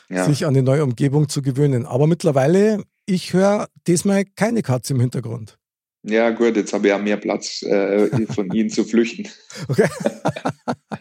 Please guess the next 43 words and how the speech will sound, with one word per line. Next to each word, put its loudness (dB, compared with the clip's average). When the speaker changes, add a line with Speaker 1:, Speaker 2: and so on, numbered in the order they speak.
Speaker 2:
Sehr 2
Speaker 1:
Nee, 4
Speaker 2:
gut. 4
Speaker 1:
aber 4
sie 0
haben 0
sich 0
erstaunlich -2
gut -2
eingelebt -2
und, -2
Speaker 2:
Mhm. 4
Speaker 1:
äh, 2
blühen -4
sogar -2
ein -6
bisschen -4
auf, -4
begeben 0
sich -4
schon 0
in -4
den -4
Garten, -2
also -8
Speaker 2:
Ui. 4
Speaker 1:
alles -2
gut. -10
Speaker 2:
Okay, -2
Respekt. -4
Ja, -2
Speaker 1:
Ja. 0
Speaker 2:
fein. 2
Dann, 0
äh, -2
freu 0
dich 0
auf -2
einen 0
baldigen 0
Besuch -2
von -4
mir. -8